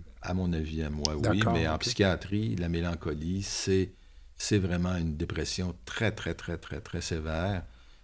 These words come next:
Speaker 1: Euh, une dépression sèche, qu'on appelle.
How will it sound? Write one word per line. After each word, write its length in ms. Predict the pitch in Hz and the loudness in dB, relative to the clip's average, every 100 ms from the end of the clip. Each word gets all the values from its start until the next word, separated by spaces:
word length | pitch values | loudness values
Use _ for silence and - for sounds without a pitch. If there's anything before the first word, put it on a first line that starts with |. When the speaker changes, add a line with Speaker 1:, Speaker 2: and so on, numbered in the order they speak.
| - - | -10 -4
Speaker 1:
Euh, 400 | 78 73 73 76 78 - | -2 0 -2 -4 -6 -6
une 180 | 80 78 | -4 0
dépression 440 | 87 - - 87 | 0 2 0 0
sèche, 460 | - - - - - | 0 -2 0 -2 -2
qu'on 140 | 85 82 | -4 -6
appelle. 340 | 80 92 | -6 -8